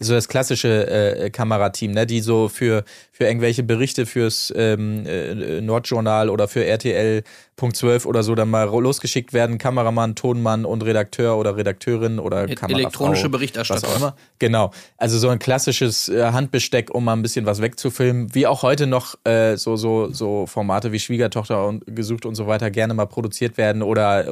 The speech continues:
Speaker 1: Vox-Formate auf und davon. Das wird immer so mit ein bisschen kleineren Besteck gedreht, also nicht die großen Lichtaufbauten und die großen Kinokameras und so weiter, wie es heute dann teilweise der Fall ist, in so Premium-Formaten, sag ich mal, wie dem Bachelor. Und das ist dann der Nachteil an dieser Stelle, weil die sagen natürlich, „Moment mal hier,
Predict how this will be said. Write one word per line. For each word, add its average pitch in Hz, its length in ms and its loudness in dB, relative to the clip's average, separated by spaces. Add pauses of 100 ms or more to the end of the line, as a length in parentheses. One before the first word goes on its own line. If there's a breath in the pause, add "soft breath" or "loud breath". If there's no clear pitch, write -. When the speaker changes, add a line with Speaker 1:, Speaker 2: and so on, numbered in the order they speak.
(100)
Speaker 1:
Vox-Formate 98 680 -2
auf 95 100 -8
und 90 140 -12
davon. 107 240 -6
Das 120 160 0
wird 147 120 2
immer 139 200 2
so 120 80 0
mit 120 180 0
ein 117 120 -2
bisschen 123 280 0 (240 loud breath)
kleineren 120 500 2
Besteck 113 300 0
gedreht, 113 460 0
also 104 160 0
nicht 113 200 -4
die 110 60 -6
großen 117 380 -2
Lichtaufbauten 110 880 0
und 104 100 -2
die 113 80 -2
großen 113 400 -2
Kinokameras 110 840 0
und 107 140 -8
so 98 120 -6
weiter, 101 300 -2
wie - 20 -8
es 98 120 -6
heute 127 200 0
dann 113 140 -2
teilweise 110 480 0
der 104 100 0
Fall 107 200 -2
ist, 104 140 -6 (220 loud breath)
in 113 140 -6
so 107 240 0
Premium-Formaten, 113 1040 -2
sag 104 140 -2
ich 101 100 -6
mal, 104 160 -6
wie 107 60 -6
dem 101 120 -6
Bachelor. 104 340 -2 (520 loud breath)
Und 117 220 2
das 170 120 4
ist 180 160 0
dann 160 100 4
der 143 160 4
Nachteil 139 420 0
an 117 100 2
dieser 139 220 0
Stelle, 143 280 2
weil 120 120 4
die 117 100 0
sagen 143 240 2
natürlich, 131 380 0
„Moment 120 300 0
mal 117 140 2
hier, 104 280 2